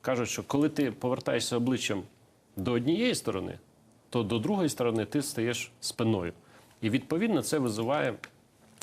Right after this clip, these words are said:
недовіру і недорозуміння тієї сторони, з якою ти ведеш якийсь діалог. На сьогодні, я думаю, що є можливість, е, по завершенню, е, по завершенню тих подій, які відбуваються в нас в Донецьку, Луганську,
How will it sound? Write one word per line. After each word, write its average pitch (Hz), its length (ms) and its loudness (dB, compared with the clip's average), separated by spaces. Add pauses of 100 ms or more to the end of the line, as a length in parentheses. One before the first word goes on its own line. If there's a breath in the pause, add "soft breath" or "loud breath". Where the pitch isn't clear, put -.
недовіру 110 640 2
і 101 560 0 (160)
недорозуміння 110 840 2
тієї 107 380 0
сторони, 113 360 -2
з 92 40 -2
якою 101 320 0
ти 104 220 -4 (360 loud breath)
ведеш 107 340 0
якийсь 98 240 -2
діалог. 92 300 -2 (600 loud breath)
На 110 140 0
сьогодні, 151 440 2
я 117 120 4
думаю, 117 280 2
що 107 360 0
є 107 240 2
можливість, 110 760 0 (120)
е, 98 360 -2 (960)
по 120 140 2
завершенню, 98 600 2
е, 95 520 -4
по 113 120 0
завершенню 98 580 0 (140)
тих - 160 -6
подій, 98 240 -2
які 95 180 -4
відбуваються 98 440 -2
в - 20 -6
нас 90 180 -4
в 85 40 -10
Донецьку, 92 400 -4
Луганську, 113 560 -4